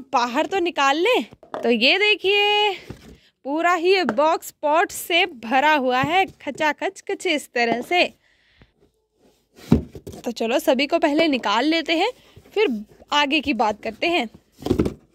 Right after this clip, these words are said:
और मैंने सभी पॉट्स को अच्छे से चेकआउट कर लिया है, इनमें से कोई भी पॉट टूटा वगैरह नहीं है। बहुत ही अच्छी पैकेजिंग थी इनकी और सेफली मेरे पास ये पहुंच चुके हैं,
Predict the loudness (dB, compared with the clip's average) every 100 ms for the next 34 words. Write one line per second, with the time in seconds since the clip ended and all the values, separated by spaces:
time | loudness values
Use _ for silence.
0 | _ _ _ _ _ _ _ -8 -8 -10
1 | -20 -20 -2 2 4 4 2 0 0 0
2 | 0 2 2 2 0 2 2 0 -4 -4
3 | -4 -2 0 0 0 -2 -2 0 2 2
4 | 2 2 0 -2 -4 -2 2 2 2 0
5 | 4 4 4 2 -2 0 0 0 -4 -8
6 | -4 -2 0 0 0 0 0 -2 -2 0
7 | 0 0 -4 -20 _ _ _ -2 2 4
8 | 4 0 -2 0 0 0 -2 -2 0 0
9 | 2 0 0 -2 -4 -4 _ _ _ _
10 | -20 -20 -20 _ -16 -16 -20 _ 0 0
11 | 2 2 2 2 -2 -2 -2 -2 -2 -2
12 | -2 -4 -6 -8 -6 -6 -4 -4 -2 0
13 | 0